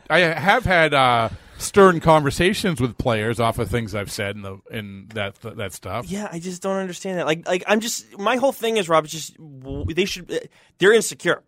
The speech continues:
Speaker 2: That's their problem.
Speaker 1: I,
Speaker 2: They just, they're,
Speaker 1: you,
Speaker 2: they're insecure.
Speaker 1: you're trying to, you're trying to figure out why these guys are like they are. I, we're getting off the rails. This is another podcast, but the point is, is that the point is, and I'll bring it back in this way, is that the point is, is that Alex Cora, when he was playing,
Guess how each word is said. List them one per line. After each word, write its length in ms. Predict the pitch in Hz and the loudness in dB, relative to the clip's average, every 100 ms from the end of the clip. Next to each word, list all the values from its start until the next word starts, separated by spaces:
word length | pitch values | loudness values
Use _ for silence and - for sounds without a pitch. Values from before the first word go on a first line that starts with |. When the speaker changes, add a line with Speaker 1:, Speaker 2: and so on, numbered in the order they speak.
| - | 0
Speaker 2:
That's 180 | 170 165 | 0 0
their 100 | 123 | -2
problem. 260 | 131 110 | 0 4
Speaker 1:
I, 40 | 254 | 2
Speaker 2:
They 60 | |
just, 160 | 151 156 | 2 -6
they're, 100 | 160 196 | -2 2
Speaker 1:
you, 140 | 240 | 2
Speaker 2:
they're 120 | 190 | 0
insecure. 300 | 208 220 233 | -2 -2 4
Speaker 1:
you're 100 | 262 | 4
trying 200 | - 269 | 6 4
to, 220 | 254 214 | 4 0
you're 120 | 196 202 | -2 -2
trying 180 | 226 | -2
to 80 | 220 | -2
figure 240 | - 180 165 | -4 0 2
out 140 | 139 | 2
why 220 | 127 135 | 2 2
these 180 | 127 120 | 0 -4
guys 280 | 117 120 117 | -2 -4 -2
are 120 | 123 | -4
like 200 | 117 113 | -4 -4
they 160 | 117 117 | -4 -4
are. 100 | 123 | 0
I, 200 | 185 202 | 0 0
we're 160 | 208 240 | 0 0
getting 240 | 262 226 | 2 4
off 160 | 180 143 | 4 2
the 100 | 127 | 0
rails. 240 | 120 98 | 0 -2
This 260 | 127 180 269 | -2 -2 -2
is 120 | 208 | -2
another 260 | 160 143 120 | 0 0 -2
podcast, 440 | 131 117 107 101 | 0 0 -2 -4
but 240 | - 156 - - - | 2 2 2 -10 -2
the 80 | 185 | 6
point 320 | 226 254 254 | 10 10 10
is, 240 | 220 196 | 8 6
is 100 | 170 151 | 6 2
that 140 | 165 - | 0 2
the 80 | 240 | 4
point 300 | 285 339 339 | 8 8 8
is, 280 | 247 190 185 | 8 6 4
and 180 | 185 190 | -4 2
I'll 120 | 196 | 2
bring 220 | 196 233 226 | 4 4 4
it 140 | 175 | 2
back 260 | 185 170 180 | 4 4 0
in 80 | |
this 160 | 175 - | -4 -6
way, 280 | 131 92 - _ _ _ _ - | -6 -8 -12 _ _ _ _ -2
is 140 | 165 | 2
that 180 | 190 190 | 2 2
the 80 | 175 | 0
point 320 | 208 233 214 | 0 0 0
is, 220 | 175 143 | -2 -4
is 100 | 139 | -4
that 200 | 143 147 | -2 2
Alex 300 | 156 226 214 | 4 4 2
Cora, 380 | - 185 170 135 | -2 2 4 2
when 160 | 127 120 | 0 -6
he 240 | 160 165 | -6 -6
was 340 | 147 143 127 | -2 -2 -4
playing, 680 | - - 160 160 120 98 90 | -8 -6 -2 0 -2 -6 -12